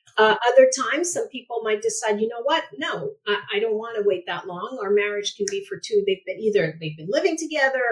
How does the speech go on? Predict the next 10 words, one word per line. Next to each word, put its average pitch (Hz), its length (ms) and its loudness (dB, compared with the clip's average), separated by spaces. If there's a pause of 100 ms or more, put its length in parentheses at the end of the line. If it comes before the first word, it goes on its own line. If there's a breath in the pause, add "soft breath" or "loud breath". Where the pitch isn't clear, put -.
(100)
or 196 120 -2
their 180 200 -10
cultural 220 400 -2
norms 226 440 -4
mandate 208 460 6
that 196 140 -8
they'll 202 240 -2
be 208 200 -4
married 190 360 -4
faster." 156 680 -4